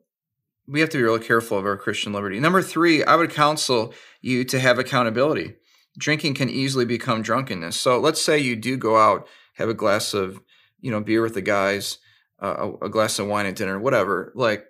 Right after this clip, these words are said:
who's your accountability? Who's your mentor? Who is your coach? Who's the person that's gonna hold you accountable? I mean, it's really easy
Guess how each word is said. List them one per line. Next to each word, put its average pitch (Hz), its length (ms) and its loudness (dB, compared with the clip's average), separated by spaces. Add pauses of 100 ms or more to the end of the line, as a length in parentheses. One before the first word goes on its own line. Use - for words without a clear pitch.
(140)
who's 160 240 2
your 160 120 2
accountability? 117 640 -2
Who's 139 200 -4
your 120 80 -4
mentor? 107 460 -4
Who 139 240 -2
is 131 140 0
your 101 120 -4
coach? - 400 -4
Who's 135 200 -4
the 139 60 -4
person 113 500 -2 (340)
that's - 140 -6
gonna 120 160 0
hold 110 280 0
you 98 140 -2
accountable? 110 640 -4 (360)
I - 80 -4
mean, 123 380 -2 (220)
it's 135 260 -2
really 139 320 4
easy 107 580 -2